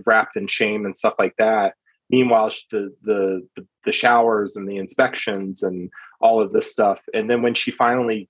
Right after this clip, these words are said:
gets some freedom or whatever, she has no clue on how to defend herself or, um,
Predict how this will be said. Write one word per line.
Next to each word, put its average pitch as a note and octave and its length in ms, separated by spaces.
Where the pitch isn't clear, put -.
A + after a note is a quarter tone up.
gets - 500
some A2 160
freedom B2 460
or G2+ 100
whatever, G2 460
she - 240
has A2+ 260
no G#2 400
clue A2 380
on F#2 180
how F#2 220
to G2 140
defend F#2 360
herself F#2 560
or, F2 400
um, F#2 280